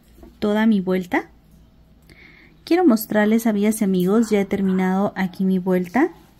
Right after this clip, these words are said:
y voy a hacer aquí abajo la unión o el cierre.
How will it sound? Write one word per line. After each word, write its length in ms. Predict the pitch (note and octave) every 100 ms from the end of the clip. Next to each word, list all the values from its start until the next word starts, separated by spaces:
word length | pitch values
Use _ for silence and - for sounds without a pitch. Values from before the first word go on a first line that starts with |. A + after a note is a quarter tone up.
| - - - -
y 300 | C4 C#4+ D4
voy 380 | G#3+ G#3 A3+ A3+
a 60 | A#3
hacer 420 | A#3 A#3 A#3+ - -
aquí 280 | G3 - G#3
abajo 560 | G3+ G3 F#3 A#3+ C4 -
la 280 | G3+ F#3+ F#3
unión 420 | F#3 F#3+ A3 G4 - - - - - - - - - _ _ _ _ _ _ _ _ _ _ _ -
o 120 | F3+
el 160 | F3+
cierre. 580 | F3 - G#3+ G#3 A#3 D#4+